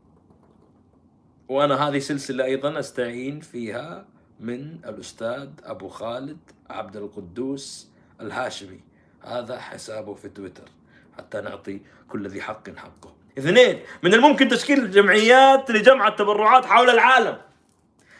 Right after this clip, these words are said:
خاصة في الولايات المتحدة وغرب أوروبا، ثم إرسال الأموال إلى المجموعة إلى إخوانكم المرابطين على الثغور. حلو، عجبتني هذه منه.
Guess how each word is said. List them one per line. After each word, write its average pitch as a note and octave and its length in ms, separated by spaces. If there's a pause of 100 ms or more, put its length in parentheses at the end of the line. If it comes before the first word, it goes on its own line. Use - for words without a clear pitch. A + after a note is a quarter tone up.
خاصة G3 480
في D#3+ 100
الولايات E3 380
المتحدة D3 580
وغرب C3 360
أوروبا، B2 540 (560)
ثم C#3 260
إرسال C3 380
الأموال B2 520
إلى A#2+ 160
المجموعة A2+ 580
إلى A#2 200
إخوانكم B2 580
المرابطين A#2 720
على G#2 180
الثغور. G#2+ 440
حلو، C#3 260
عجبتني C3+ 480
هذه G#2 140
منه. F#2+ 200